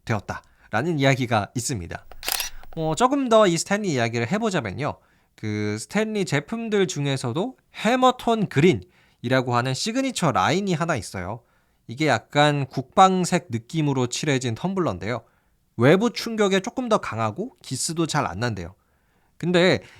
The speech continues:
이 디자인이라는 게 천구백오십삼 년 이후로 크게 변하지가 않아가지고,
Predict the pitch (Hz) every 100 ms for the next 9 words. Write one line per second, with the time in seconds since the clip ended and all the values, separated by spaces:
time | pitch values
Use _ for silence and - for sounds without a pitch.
0 | - 131 - 117 175 254 254 220 190 170
1 | 143 117 110 208 170 90 - 214 214 175
2 | 113 165 - - 240 233 156 135 135 120
3 | - - 233 170 147 127 113 82 90 87
4 | 85 123